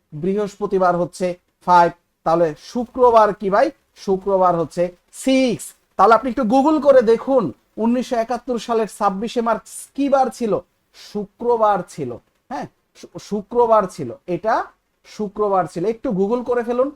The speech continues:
দেখুন কি বার ছিল? শুক্রবার ছিল। তাহলে এইভাবে আপনি উনিশশো বাউান্ন সালটা বের করুন,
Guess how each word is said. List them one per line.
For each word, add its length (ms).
দেখুন 240
কি 160
বার 140
ছিল? 240
শুক্রবার 460
ছিল। 220
তাহলে 200
এইভাবে 300
আপনি 240
উনিশশো 420
বাউান্ন 580
সালটা 380
বের 220
করুন, 260